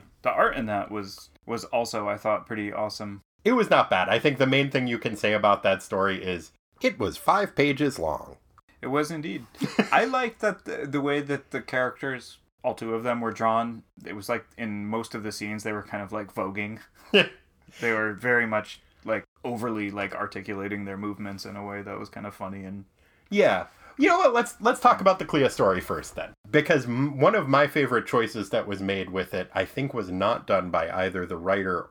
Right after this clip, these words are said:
Speaker 2: or the penciler. I think one of the most interesting choices that was made with that story was that Nicodemus, who, I hear that name, I just think of the rat from, uh, Missus Frisby and the Rats of Nim.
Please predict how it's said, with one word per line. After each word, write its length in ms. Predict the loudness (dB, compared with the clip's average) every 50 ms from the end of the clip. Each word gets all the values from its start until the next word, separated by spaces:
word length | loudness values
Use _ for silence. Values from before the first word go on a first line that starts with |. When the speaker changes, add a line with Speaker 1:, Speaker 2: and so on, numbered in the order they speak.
| _ -6
Speaker 2:
or 460 | -2 2 2 4 4 2 0 -2 -6 -12 -20 -20 _ _ _ -10
the 420 | -4 -2 -2 -2 -2 -4 -8 -10
penciler. 640 | -6 -2 -2 -2 -2 -2 -4 -6 -6 -6 -6 -8 -10 -14 -18 -20 _ _ -4
I 120 | -2 -2 -2
think 180 | -2 0 2
one 140 | 2 2 2
of 60 | 2
the 60 | 0
most 220 | 0 0 0 0 0
interesting 440 | 2 4 4 4 4 2 -2 -4 -2
choices 360 | 0 0 0 0 -4 -4 -2
that 140 | -2 -2 -4
was 120 | -4 -4
made 220 | -2 -2 -2 -2
with 160 | -4 -6 -6 -4
that 200 | -6 -6 -6 -6
story 400 | -6 -4 -4 -4 -4 -6 -10 -12 _ _ _ _ _ _ _ _ _ -4
was 460 | 2 4 4 4 2 0 -4 -10 -16 -12
that 380 | -4 0 2 2 2 2 -2 -4 _ _ _ _
Nicodemus, 1040 | -14 -10 -6 -4 -4 -2 -2 -2 -2 -2 0 -2 -2 -2 -4 -6 -8 -10 -16 -18 -18 _ _ _
who, 340 | 0 2 2 2 0 -2 -6 -12 _ _ _ _ _ 0
I 60 | 2
hear 160 | 4 4 4
that 200 | 6 6 4 4
name, 200 | 2 0 0 0
I 100 | -2 -2
just 260 | -2 0 0 0 0 -2
think 180 | -4 -4 -4
of 120 | -4 -4 -4
the 80 | -4 -2
rat 260 | -2 -2 -2 -4 -6
from, 260 | -4 -6 -6 -6 -6 -10
uh, 320 | -10 -10 -10 -12 -12 -14 -16 -18 _ _ _ _ _
Missus 280 | -8 -8 -8 -8 -10 -12
Frisby 340 | -8 -8 -8 -8 -8 -12 -12
and 100 | -12 -10
the 40 | -10
Rats 260 | -12 -12 -14 -14 -18
of 140 | -18 -16 -16
Nim. 180 | -16 -16 -16